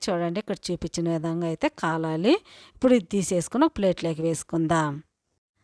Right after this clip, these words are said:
ఇప్పుడు మళ్ళీ ఉల్లిపాయ రుద్దుకోవాలి. ప్రతి దోశ వేసేటప్పుడు మనం ఉల్లిపాయ కనుక రుద్దుకున్నామంటే మనకు అంటుకోకుండా వస్తుంది. మళ్ళీ ఇంకొక దోశ వేసి చూపిస్తున్నాను చూడండి. ఇక్కడ చూపించిన విధంగా వేసేసుకొని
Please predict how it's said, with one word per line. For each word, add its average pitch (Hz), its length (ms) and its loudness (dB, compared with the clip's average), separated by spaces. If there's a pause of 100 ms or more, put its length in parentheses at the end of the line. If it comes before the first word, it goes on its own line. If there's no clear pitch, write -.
(180)
ఇప్పుడు 202 240 0
మళ్ళీ 190 300 4
ఉల్లిపాయ 175 400 0
రుద్దుకోవాలి. 170 540 0
ప్రతి 180 280 0 (140)
దోశ 175 160 4 (120)
వేసేటప్పుడు 165 520 -2
మనం 208 260 2
ఉల్లిపాయ 175 400 -2
కనుక 165 260 -4
రుద్దుకున్నామంటే 160 800 -2 (480)
మనకు 202 260 0
అంటుకోకుండా 175 640 -2
వస్తుంది. 180 340 -2 (100)
మళ్ళీ 185 260 -2
ఇంకొక 165 320 -4
దోశ 165 140 0 (100)
వేసి 160 220 -4
చూపిస్తున్నాను 156 680 -6
చూడండి. 160 440 -2
ఇక్కడ - 240 -6
చూపించిన 156 480 -4
విధంగా 175 340 2 (420)
వేసేసుకొని 202 520 0